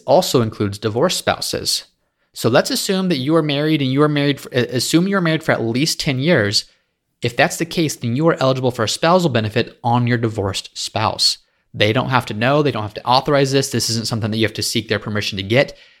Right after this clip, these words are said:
This is just something that you can get from Social Security if you are married for ten plus years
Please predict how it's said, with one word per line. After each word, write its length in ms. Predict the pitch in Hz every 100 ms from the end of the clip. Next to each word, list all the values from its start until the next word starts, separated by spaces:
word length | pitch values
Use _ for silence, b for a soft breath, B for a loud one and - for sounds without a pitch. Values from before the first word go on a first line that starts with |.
| b
This 260 | 123 147
is 80 | 170
just 220 | 143 127
something 260 | - 135 127
that 100 | 120
you 140 | 117
can 140 | 113 107
get 140 | 113
from 120 | -
Social 280 | 101 95 98
Security 680 | - - - 170 131 110 110 B B _
if 300 | 143 170 175
you 140 | 170 160
are 60 |
married 360 | 160 120 104 107
for 140 | -
ten 320 | 107 - 131 123
plus 320 | 123 123 -
years 320 | 110 104 -